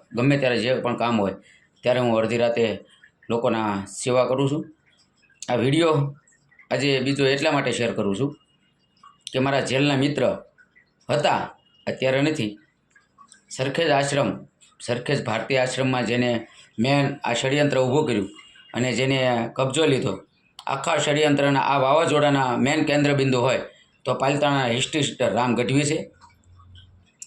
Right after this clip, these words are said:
રામ ગઢવી, હું તમને એવું કહેવા માગું છું કે તમારા બે આવા બે બાહોશ અને આવા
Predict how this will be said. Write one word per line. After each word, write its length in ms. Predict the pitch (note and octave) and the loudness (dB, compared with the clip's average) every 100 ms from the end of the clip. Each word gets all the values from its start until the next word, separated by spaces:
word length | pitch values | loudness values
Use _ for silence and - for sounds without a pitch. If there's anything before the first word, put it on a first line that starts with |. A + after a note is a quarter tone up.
| - - _ _ | -20 -20 _ _
રામ 260 | B2 E3 F3 | -2 0 2
ગઢવી, 440 | D#3+ E3 D#3 - - _ _ _ _ - | 2 2 0 -2 -8 _ _ _ _ -6
હું 140 | C3 D#3+ | -2 0
તમને 220 | E3 E3 | 2 2
એવું 180 | D#3+ D#3 | 2 2
કહેવા 220 | D#3 E3+ | 2 4
માગું 320 | D#3 C#3 A#2+ | 2 2 0
છું 220 | G#2+ G#2+ | -2 -4
કે 100 | C3 | -4
તમારા 380 | C#3+ D3 D3+ C#3+ | 0 2 2 2
બે 240 | C3+ D3 | 2 2
આવા 320 | D#3 D3+ C#3 C#3 | 2 2 2 2
બે 160 | C#3 D3 E3 - - C#3+ | 4 2 2 -4 -12 -2
બાહોશ 440 | C#3+ E3+ E3+ - - - _ _ _ _ _ - | 2 4 2 0 -6 -14 _ _ _ _ _ -4
અને 160 | C3+ C#3+ | 2 4
આવા 600 | C#3+ D3 C3+ A#2 G#2 | 4 4 2 0 -2